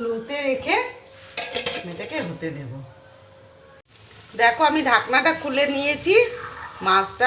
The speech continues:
আমার দেখো রেডি হয়ে গেছে। এইভাবে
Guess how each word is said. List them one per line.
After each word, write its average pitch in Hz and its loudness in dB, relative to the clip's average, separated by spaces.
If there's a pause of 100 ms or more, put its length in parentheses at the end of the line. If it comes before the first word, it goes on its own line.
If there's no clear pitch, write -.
আমার 302 6 (420)
দেখো 202 -2 (360)
রেডি 190 -2
হয়ে 240 2
গেছে। 262 2 (1040)
এইভাবে 214 0